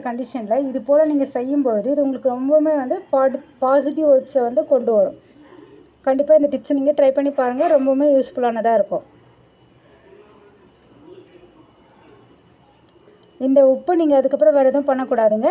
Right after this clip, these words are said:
நீங்கள் ஜிங்க்கில் வந்து தண்ணி விட்டு நல்லா கழுவி தான் விட்டுறணும். கைகள்லாம் அலசி நல்லா கழுவி விட்டுறணும். உங்களுக்கு பாசிட்டிவ் திங்க்ஸ், ரொம்ப வைப்ஸ் அதிகமாகிறதுக்கு இந்த டிப்ஸ் உங்களுக்கு ரொம்பவுமே யூஸ்ஃபுல்லாக இருக்கும். கண்டிப்பாக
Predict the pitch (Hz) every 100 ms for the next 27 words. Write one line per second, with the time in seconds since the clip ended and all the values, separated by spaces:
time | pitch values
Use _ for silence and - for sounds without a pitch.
0 | 392 302 240 214 269 294 294 277 330 480
1 | - 277 277 285 269 349 320 277 277 269
2 | 269 254 262 233 196 208 196 247 269 277
3 | 277 262 254 262 320 302 269 277 262 269
4 | 254 240 - 208 190 _ _ _ _ _
5 | _ _ _ - 254 262 381 - 285 277
6 | 269 285 285 277 240 - - - 247 269
7 | 277 254 262 269 269 254 277 269 247 226
8 | 214 233 392 349 294 269 269 214 302 262
9 | 240 349 330 269 254 247 254 302 269 247
10 | - 240 226 208 208 262 262 262